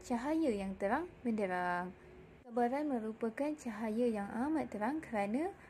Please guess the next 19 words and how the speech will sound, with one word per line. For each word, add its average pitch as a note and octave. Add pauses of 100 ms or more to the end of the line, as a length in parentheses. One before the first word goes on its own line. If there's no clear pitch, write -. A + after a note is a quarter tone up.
seseorang B3+
itu D4+
akan A#3
tenang G#3+ (480)
dan C4
yakin D4+ (240)
dengan A#3
ketentuan A#3+
Allah A3+
subhanahu G#3+
wa G#3
taala. G3 (420)
Ha, G3+
dengan A3+
kesabaran A#3
inilah B3
seseorang A#3+
akan A#3+
mampu, C4